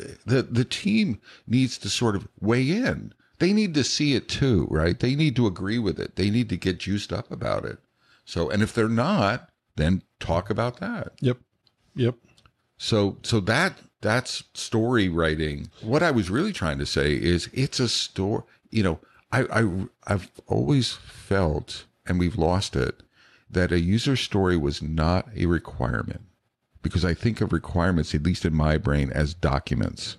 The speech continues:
Speaker 2: Mm-hmm.
Speaker 1: A user story was a story. What is a story? It's you and I, I, I, I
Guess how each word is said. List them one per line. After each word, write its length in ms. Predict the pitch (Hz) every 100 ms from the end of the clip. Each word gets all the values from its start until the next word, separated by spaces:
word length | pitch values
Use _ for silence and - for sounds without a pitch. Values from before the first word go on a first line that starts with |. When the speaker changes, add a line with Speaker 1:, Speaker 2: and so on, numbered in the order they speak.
| _ -
Speaker 2:
Mm-hmm. 220 | 156 117 117 -
Speaker 1:
A 60 | 87
user 400 | 87 101 104 120
story 500 | - - 87 80 67
was 240 | 76 73 71
a 160 | 71
story. 840 | 69 - - 82 73 62 - - 95 _ _
What 220 | - 87 104
is 160 | 90
a 80 | 85
story? 720 | - - 76 62 50 50 92 - _ - -
It's 360 | - 90 - -
you 340 | 78 87 107
and 120 | 113 95
I, 460 | 82 80 78 78 - _ _ _ -
I, 120 | 113 -
I, 140 | 87 - _ -
I 160 | 92